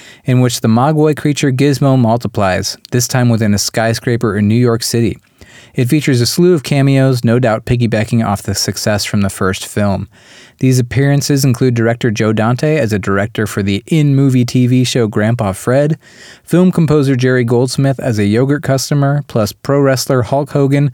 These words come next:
film critic Leonard Maltin, and former N F L footballers Bubba Smith and Dick Butkus, who all play themselves.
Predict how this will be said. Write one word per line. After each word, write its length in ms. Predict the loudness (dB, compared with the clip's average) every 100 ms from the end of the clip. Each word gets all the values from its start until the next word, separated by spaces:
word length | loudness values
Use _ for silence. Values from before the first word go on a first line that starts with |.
| -6 -20
film 280 | -2 0 2
critic 320 | 2 -2 0
Leonard 300 | 2 2 2
Maltin, 440 | 2 0 0 -2 0
and 220 | -2 -2
former 320 | 0 0 0
N 180 | 2 0
F 160 | 0
L 100 | 0
footballers 560 | 0 -2 -2 0 0 -2
Bubba 280 | -2 -2 -2
Smith 320 | 0 0 0
and 200 | -2 -2
Dick 240 | -2 -4 -2
Butkus, 420 | -4 -2 -6 -2
who 100 | -2
all 240 | 0 -2
play 200 | 0 -2
themselves. 680 | 0 -2 -2 0 -2 -4 -14